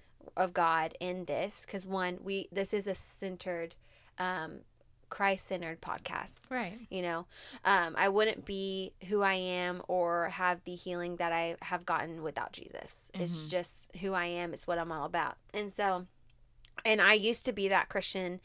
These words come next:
Speaker 1: that, like, would get information from the Bible because somebody was telling me it,
Speaker 2: Mm-hmm.
Speaker 1: not me researching it or encountering the Word of God for myself.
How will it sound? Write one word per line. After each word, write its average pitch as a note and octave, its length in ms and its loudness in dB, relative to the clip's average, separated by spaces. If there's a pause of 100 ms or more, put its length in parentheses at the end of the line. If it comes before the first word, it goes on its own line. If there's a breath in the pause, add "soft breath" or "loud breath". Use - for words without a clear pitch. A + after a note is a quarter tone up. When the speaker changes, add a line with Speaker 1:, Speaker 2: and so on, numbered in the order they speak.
(360 loud breath)
Speaker 1:
that, F#3+ 180 8
like, F3 300 2 (680)
would G3 320 0
get G3 260 8
information F#3+ 540 0
from F#3 180 -4
the F3+ 80 0
Bible F3+ 420 2
because F3+ 220 -6
somebody F3 360 -6
was - 200 -8
telling - 340 -10
me - 200 -12
it, - 140 -6 (120)
Speaker 2:
Mm-hmm. E3+ 580 -6
Speaker 1:
not F#3 300 4
me F#3 480 -6
researching F#3+ 640 -2
it F3 260 -4
or F#3+ 140 2
encountering F3+ 1120 -6 (360 soft breath)
the F#3+ 100 0
Word F3+ 160 4
of F3 100 0
God D#3+ 220 2
for D3+ 240 -6
myself. F3+ 640 0